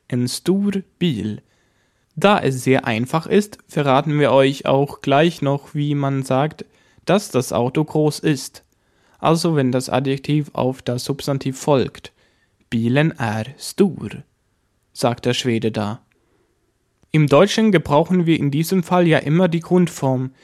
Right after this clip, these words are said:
Wir deklinieren nie ein Adjektiv, das auf ein Substantiv folgt.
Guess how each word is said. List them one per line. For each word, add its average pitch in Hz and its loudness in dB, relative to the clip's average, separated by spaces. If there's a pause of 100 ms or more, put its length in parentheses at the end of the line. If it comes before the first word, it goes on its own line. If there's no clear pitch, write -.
(200)
Wir 151 -2
deklinieren 160 4
nie 180 4
ein 135 -2
Adjektiv, 120 -4 (340)
das 175 2
auf 135 0
ein 117 -2
Substantiv 117 -4
folgt. - -8